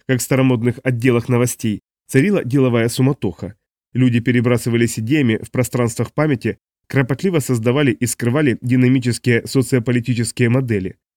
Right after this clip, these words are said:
проводили интервью с каждым, кто хоть раз побывал во внешней системе, составляли кипы файлов по диспозициям и обновляли информацию по общему положению дел. Целый этаж отвели под ии,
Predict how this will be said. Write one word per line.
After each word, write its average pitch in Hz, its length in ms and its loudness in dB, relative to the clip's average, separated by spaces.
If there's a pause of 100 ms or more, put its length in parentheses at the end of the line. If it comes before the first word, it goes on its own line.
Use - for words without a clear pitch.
(160)
проводили 127 500 2
интервью 123 460 0
с 117 100 -8
каждым, 113 440 -2 (140)
кто - 180 -4
хоть 127 180 -2
раз 123 180 0
побывал 123 400 0
во 127 160 0
внешней 120 340 0
системе, 107 580 -4 (340)
составляли 123 520 2
кипы 117 320 -4
файлов 139 400 0
по 123 100 -2
диспозициям 113 760 -4 (260)
и 190 80 2
обновляли 151 520 2
информацию 120 680 0
по 123 200 0
общему 123 340 0
положению 113 540 0
дел. 95 320 -10 (580)
Целый 123 320 2
этаж 160 440 -2
отвели 131 360 0
под 117 260 -2
ии, 139 360 0